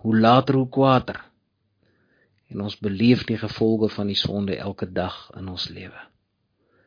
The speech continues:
Ons vra, Heer, dat vir elkeen van ons, wie se name in die boek van die lewe opgeskryf staan, daar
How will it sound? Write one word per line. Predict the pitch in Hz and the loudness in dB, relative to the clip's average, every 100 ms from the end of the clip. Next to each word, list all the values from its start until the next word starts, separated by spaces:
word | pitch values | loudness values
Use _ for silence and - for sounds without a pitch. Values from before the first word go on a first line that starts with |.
| _ _ _ _ _ _ | _ _ _ _ _ _
Ons | 113 - | -10 -6
vra, | 120 120 | 4 4
Heer, | 113 104 107 | 4 2 -4
dat | 104 - - _ _ _ - | -8 -12 -20 _ _ _ -10
vir | 131 - 131 | -8 -2 0
elkeen | 139 143 135 | 2 2 2
van | 127 123 | 0 -2
ons, | 104 104 92 - - _ _ _ _ _ _ _ _ _ _ 120 | 0 -2 -6 -12 -18 _ _ _ _ _ _ _ _ _ _ -4
wie | |
se | 110 110 | -2 0
name | 104 113 117 117 101 | 2 6 6 6 4
in | 110 | -2
die | 107 | -4
boek | 113 - | -6 -6
van | 120 117 | -6 -4
die | 104 | -2
lewe | 110 104 | -2 0
opgeskryf | 90 - 104 - 107 85 - | -2 -4 -6 -6 -6 -10 -10
staan, | - - - _ _ _ _ _ _ _ _ _ _ _ _ - | -10 -16 -20 _ _ _ _ _ _ _ _ _ _ _ _ -14
daar | 131 104 | -8 -8